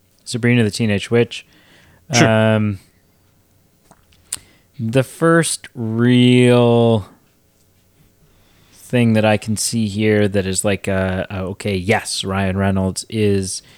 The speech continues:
Speaker 1: in two thousand two when he does Van Wilder.
Speaker 2: Mm, okay.
Speaker 1: Um, do, do, do, do, do.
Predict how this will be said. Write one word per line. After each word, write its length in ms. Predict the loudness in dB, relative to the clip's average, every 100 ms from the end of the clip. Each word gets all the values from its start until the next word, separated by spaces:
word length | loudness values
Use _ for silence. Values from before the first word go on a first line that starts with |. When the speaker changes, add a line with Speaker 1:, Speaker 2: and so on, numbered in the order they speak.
| -20 _ -10
Speaker 1:
in 140 | -8
two 160 | -4 -2
thousand 420 | 0 0 -2 -6
two 360 | 0 2 4 4
when 120 | 2
he 100 | 0
does 200 | 0 -2
Van 280 | -2 -4 -2
Wilder. 580 | -2 0 0 -2 -4 -8 _ _ _ _ -20 -20 _ -2
Speaker 2:
Mm, 280 | 0 2 -2 -4
okay. 160 | -4 -6 _ _ _ _ _ _
Speaker 1:
Um, 1700 | -2 2 4 4 2 2 2 2 2 2 2 2 2 0 0 0 -2 -6 _ _ _ _ _ _ _ _ _ _ _ _ _ _ _ _ _ _
do, 180 | -14 -12 -12
do, 120 | -12
do, 200 | -8 -6 -8
do, 200 | -10 -8
do. 1120 | -2 0 0 2 2 2 2 2 2 2